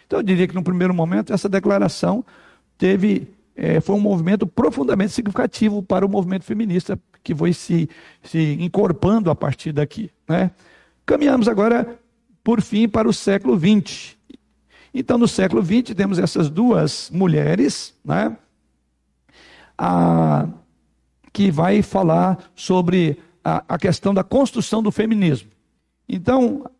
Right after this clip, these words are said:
a, diz a história que a primeira fase da construção do feminismo moderno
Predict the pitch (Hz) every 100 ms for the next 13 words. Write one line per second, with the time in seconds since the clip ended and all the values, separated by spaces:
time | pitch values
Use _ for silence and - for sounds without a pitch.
0 | _ _ - 233 156 151 233 185 180 -
1 | 214 220 160 175 156 - 160 208 214 311
2 | 302 - 180 160 143 143 156 185 190 165
3 | - 220 190 180 170 180 254 160 165 151
4 | 175 208